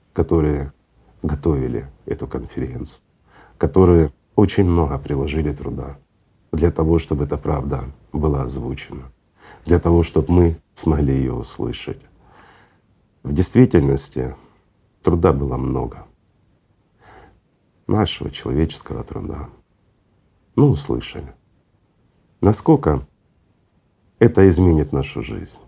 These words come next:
И изменит ли? Я скажу так, вряд ли это изменит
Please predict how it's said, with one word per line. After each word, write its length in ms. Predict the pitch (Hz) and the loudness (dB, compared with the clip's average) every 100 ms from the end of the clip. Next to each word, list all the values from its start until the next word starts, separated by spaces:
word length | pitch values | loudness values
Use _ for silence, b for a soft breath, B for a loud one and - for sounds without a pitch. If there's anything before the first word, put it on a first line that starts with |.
| _ - | _ 4
И 180 | 120 | 6
изменит 560 | 87 80 92 110 65 - | 6 4 2 2 -2 -8
ли? 200 | - - _ _ _ _ _ _ _ _ _ _ _ _ | -14 -14 _ _ _ _ _ _ _ _ _ _ _ _
Я 160 | 85 117 | 0 0
скажу 340 | - 110 104 | 0 0 0
так, 380 | 104 123 82 - - - _ _ _ _ _ _ _ _ _ - | 0 -2 -2 -8 -20 -20 _ _ _ _ _ _ _ _ _ -2
вряд 340 | 90 151 135 | 6 8 6
ли 80 | 73 | -2
это 260 | 67 71 67 | -4 -4 -4
изменит 460 | 67 82 107 69 | 0 2 2 2